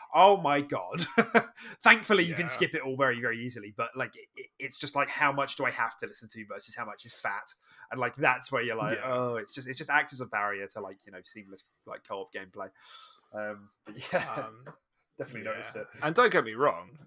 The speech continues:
Speaker 2: the, um, the voice acting is actually pretty
Speaker 1: Yep.
Speaker 2: good. Like, I actually,
Speaker 1: Yep.
Speaker 2: I actually think it is good.
Speaker 1: Yep.
Speaker 2: Um, it's just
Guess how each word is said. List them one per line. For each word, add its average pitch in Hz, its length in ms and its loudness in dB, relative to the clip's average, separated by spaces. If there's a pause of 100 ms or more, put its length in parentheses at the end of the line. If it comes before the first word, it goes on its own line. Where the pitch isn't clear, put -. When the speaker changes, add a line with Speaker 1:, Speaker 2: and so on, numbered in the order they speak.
Speaker 2:
the, 107 240 -8
um, 104 420 -4 (220)
the 131 120 -12
voice 156 280 2
acting 104 260 -2
is 104 120 -12
actually 107 260 -6
pretty - 180 -6
Speaker 1:
Yep. 302 80 4 (300)
Speaker 2:
good. - 100 -20
Like, 107 180 -4
I 110 120 0
actually, 113 320 -6
Speaker 1:
Yep. 120 100 2
Speaker 2:
I 127 140 8
actually 127 180 -8
think 110 180 -12
it 110 140 0
is 107 180 -6
good. 107 320 -6 (120)
Speaker 1:
Yep. 277 100 -4
Speaker 2:
Um, 107 460 -4 (480)
it's 143 200 0
just - 540 4